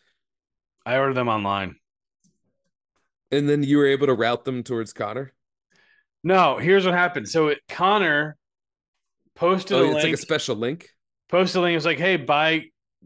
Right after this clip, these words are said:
Speaker 1: uh, cookies for my daughter." And I was like, "I'll do it 'cause, you know, I love you." And
Speaker 2: Yeah.
Speaker 1: we've been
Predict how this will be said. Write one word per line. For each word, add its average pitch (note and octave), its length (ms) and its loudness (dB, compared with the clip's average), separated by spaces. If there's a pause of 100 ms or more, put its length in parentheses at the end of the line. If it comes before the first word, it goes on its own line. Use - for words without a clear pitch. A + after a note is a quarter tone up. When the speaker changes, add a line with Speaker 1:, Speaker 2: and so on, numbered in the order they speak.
(180)
Speaker 1:
uh, D3 300 -2
cookies E3 380 -8
for D3+ 100 -8
my C3+ 160 -4
daughter." D3 460 0
And C3+ 100 -2
I D3 80 -2
was B2+ 100 -6
like, D3 240 -4 (140)
"I'll D#3 400 -6
do B2+ 200 0
it D3+ 200 -4
'cause, C3+ 200 -6
you C#3+ 100 -6
know, B2+ 140 -4
I B2 180 -4
love C#3+ 260 -2
you." C3+ 240 -4 (140)
And B2 300 -6
Speaker 2:
Yeah. F#3 160 2
Speaker 1:
we've A#2+ 80 -6
been B2+ 280 -8